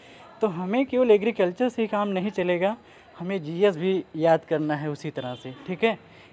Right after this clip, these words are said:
क्योंकि जीएस भी पूछा जाता है। आप चाहे राजस्थान में कोई exam दीजिए,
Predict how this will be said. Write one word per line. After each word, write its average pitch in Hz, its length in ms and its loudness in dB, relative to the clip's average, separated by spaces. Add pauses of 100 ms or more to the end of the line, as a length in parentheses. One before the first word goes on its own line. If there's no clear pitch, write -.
क्योंकि 190 300 -4
जीएस 165 380 2
भी 202 80 0
पूछा 202 320 -2
जाता 185 300 4
है। 180 160 2
आप 175 240 6
चाहे 190 180 -2
राजस्थान 175 560 0
में 196 120 0
कोई 185 160 2
exam 170 360 0
दीजिए, 165 360 -2